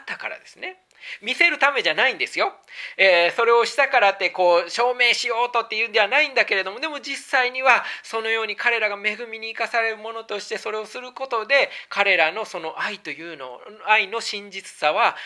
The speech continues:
えー、えー、確かめられ、その確認されるわけですよね、そのことによっ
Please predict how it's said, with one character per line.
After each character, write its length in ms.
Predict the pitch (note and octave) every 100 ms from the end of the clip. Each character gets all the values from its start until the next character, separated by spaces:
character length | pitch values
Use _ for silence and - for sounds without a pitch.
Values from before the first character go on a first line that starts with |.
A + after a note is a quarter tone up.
| - D#3+
え 40 |
ー、 40 | E3+
え 760 | D3+ C#3+ C3 D3+ C#3+ C#3+ C#3+
ー、 60 | -
確 180 | - -
か 120 | A3+
め 100 | A3
ら 200 | G#3 E3
れ、 60 |
そ 120 | - D#3+
の 80 |
確 260 | D3+ G3 B3
認 160 | B3+ A#3+
さ 160 | A3+
れ 100 | A#3
る 120 | A#3
わ 100 | G3+
け 140 | G3+ -
で 80 | -
す 120 | -
よ 80 | -
ね、 120 | A#2
そ 120 | -
の 100 | A#2
こ 140 | A2 A2
と 100 | B2
に 120 |
よ 80 |
っ 20 | -